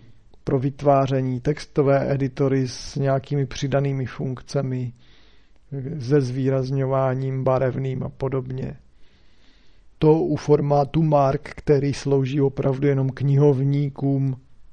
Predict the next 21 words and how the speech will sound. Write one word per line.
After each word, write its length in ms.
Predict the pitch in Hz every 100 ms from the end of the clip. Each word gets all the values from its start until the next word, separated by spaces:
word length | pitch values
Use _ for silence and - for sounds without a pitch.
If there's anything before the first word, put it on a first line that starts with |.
| - -
pro 180 | 127 131
jejich 260 | 135 131
účely, 600 | - 135 - 139 127 127
to, 180 | 127 131
to 180 | 120 131
vůbec 320 | 127 131 131
neexistuje, 920 | 135 135 135 131 123 - - 110 110 127
tak, 240 | 113 -
nebo 440 | 127 123 117 135 135 147
v 120 | 127
malé 360 | 139 135 143
míře. 540 | 135 135 135 127 123 127 - - - - - - - - - - - - - - - - - - - -
Tady 180 | - 156
ještě 300 | 147 - 147
vidíte 360 | 135 135 135 151
příklad 560 | - - 131 143 143
nějakého 440 | 135 135 123 143 139
textu 540 | 139 135 - - 151
obecného, 960 | 143 139 139 - 151 147 143 139 131 131 - - - - - - - -
po-, 160 | 131 - -
nebo 360 | 151 143 123